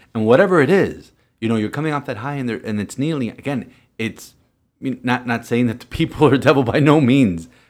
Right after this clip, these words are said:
God, God bless them, you know, and they have legitimate concerns. But it kinda needles you and, and, and always happens. You could have ninety-nine people tell you, "Father,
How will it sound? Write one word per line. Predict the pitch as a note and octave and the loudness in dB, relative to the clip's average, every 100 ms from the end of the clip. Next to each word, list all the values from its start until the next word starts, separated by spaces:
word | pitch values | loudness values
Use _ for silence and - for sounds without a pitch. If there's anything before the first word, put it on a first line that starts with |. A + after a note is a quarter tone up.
| - | -16
God, | A#2+ B2 A#2 | -8 -4 -4
God | A2 G#2 | -2 -2
bless | G#2+ F3 F3 | 0 -4 -4
them, | D3 | -6
you | F3 | -2
know, | E3+ | -2
and | |
they | D3+ | -2
have | G2+ G#2+ | -2 -4
legitimate | A#2+ G#2+ A2 C3 C#3 | -2 -2 -2 -4 -6
concerns. | C#3 - G3 B2+ - _ _ - | -10 -6 -6 -6 -12 _ _ 0
But | C3 - _ - | 0 0 _ -12
it | A#2+ | -10
kinda | - C#3+ C3+ | -4 -2 2
needles | B2 F#3 F3 C#3+ | 2 2 0 -4
you | A#2 | -8
and, | G2+ | -8
and, | G#2+ G#2+ G#2+ | -10 -10 -10
and | A2+ G2 F2 - _ _ _ _ | -12 -12 -14 -18 _ _ _ _
always | B2+ D3+ C#3+ - | 2 2 2 -2
happens. | B2 A2 F#2 D2+ _ _ - | -6 -6 -10 -20 _ _ -14
You | A2+ | -12
could | A2+ | -8
have | B2 C3 A2+ - | -6 -6 -6 -8
ninety-nine | A2+ A#2+ C3+ D3+ D#3 C3+ C3+ C3 | -4 0 0 -2 -4 -4 -4 -6
people | C#3 B2+ A#2+ | -8 -10 -12
tell | A#2+ | -10
you, | A#2+ A2+ | -10 -6
"Father, | B2 B2+ B2 G#2+ | -6 -4 -6 -8